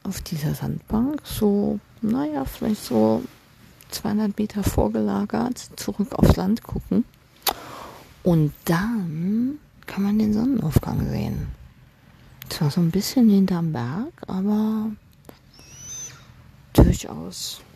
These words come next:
beeindruckend. Heute nicht. Heute sind da fette Regenwolken. Jetzt sieht man da gar nichts. Und deswegen, naja,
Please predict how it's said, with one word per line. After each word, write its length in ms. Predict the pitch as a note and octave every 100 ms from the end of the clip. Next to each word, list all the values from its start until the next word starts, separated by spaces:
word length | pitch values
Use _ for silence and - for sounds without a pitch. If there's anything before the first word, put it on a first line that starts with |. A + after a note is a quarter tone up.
| -
beeindruckend. 840 | - - D3 - - D#2 G2 C3 - - - - - - - -
Heute 280 | A3 B3 B3
nicht. 300 | - - - - -
Heute 340 | G3+ E3+ F3+ F3+
sind 240 | - D3
da 100 | D3+
fette 400 | D3+ - - - D#3+
Regenwolken. 760 | D3 D#3+ D3+ E3+ F#3 E3+ C#3 - - - - _ - - - - - -
Jetzt 140 | - -
sieht 160 | -
man 180 | C#3 C3+
da 120 | C3
gar 280 | - C#3 C3+
nichts. 580 | C#3 C3+ - - - - - - - - - - - - - - - - -
Und 80 | E3
deswegen, 720 | F3+ - F3+ F3 D3 E3 C#3 - - - -
naja, 340 | E3+ F3 E3+